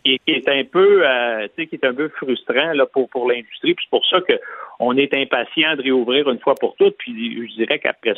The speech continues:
ça, il va falloir vraiment s'asseoir une fois pour toutes avec le gouvernement, la santé publique, pour, euh, pour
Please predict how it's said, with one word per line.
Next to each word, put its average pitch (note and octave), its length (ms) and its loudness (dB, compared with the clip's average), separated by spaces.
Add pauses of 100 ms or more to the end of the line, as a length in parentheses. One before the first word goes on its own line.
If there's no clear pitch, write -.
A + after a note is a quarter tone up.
ça, E3+ 180 4 (320)
il B2+ 40 2
va C3 60 2
falloir D3 260 2
vraiment C3 300 0
s'asseoir C3 360 -2
une A2 80 -2
fois C3 200 -2
pour - 160 -8
toutes C#3+ 220 0
avec A2+ 280 -2
le A2+ 100 0
gouvernement, A2 560 -4
la A#2 180 0
santé A2 260 -2
publique, A2+ 400 -2
pour, G#2+ 160 -4
euh, G2 220 2 (120)
pour - 120 -8